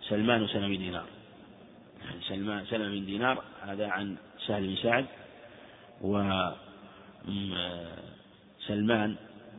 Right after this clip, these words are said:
رضي الله عنه رحمه الله عن، عن أبي هريرة، وذاك عن ابن عمر رضي الله عنهم جميعا. عن أبي هريرة رضي الله عنه قال: قال رسول الله صلى الله عليه وسلم.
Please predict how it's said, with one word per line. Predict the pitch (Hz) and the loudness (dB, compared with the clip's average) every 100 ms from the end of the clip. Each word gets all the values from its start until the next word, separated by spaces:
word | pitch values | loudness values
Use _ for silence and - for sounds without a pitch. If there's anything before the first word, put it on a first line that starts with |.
| - | -8
رضي | 87 87 | -4 -2
الله | 92 95 101 | -2 0 4
عنه | 104 117 104 - - - - - | 4 4 0 -10 -18 -20 -18 -8
رحمه | 87 - 95 | -6 -4 -4
الله | 95 95 107 113 104 | -2 2 2 2 0
عن، | - 107 104 107 - - - - - - | 2 2 4 2 0 -6 -16 -18 -8 4
عن | 113 | 6
أبي | 110 107 | 8 8
هريرة، | 104 107 101 90 - - - - - - - - - | 8 8 8 4 0 -4 -12 -14 -14 -16 -16 -8 4
وذاك | 107 117 | 6 8
عن | 92 107 | 6 4
ابن | 107 | 2
عمر | 104 | 2
رضي | 101 101 95 | 0 0 0
الله | 98 92 90 | 0 0 0
عنهم | 95 | -2
جميعا. | 90 92 92 87 95 - - - - - - - - - - - - - - - - - - - - - - | -2 0 0 0 0 0 0 -6 -16 -12 -12 -12 -16 -16 -16 -18 -18 -20 -20 -20 -20 -20 -20 -20 -20 -20 -8
عن | 90 - 113 | -2 6 10
أبي | 139 131 | 12 12
هريرة | 131 123 | 12 12
رضي | 117 | 12
الله | 113 107 | 10 10
عنه | 113 131 | 12 12
قال: | - 135 127 | 12 12 12
قال | 117 - 127 123 117 | 12 12 12 12 12
رسول | 110 120 113 | 12 10 10
الله | 113 104 | 10 10
صلى | - 110 | 10 10
الله | 107 110 104 | 12 12 12
عليه | 98 104 98 98 | 12 10 10 10
وسلم. | - - 104 101 101 185 | 8 8 8 10 8 6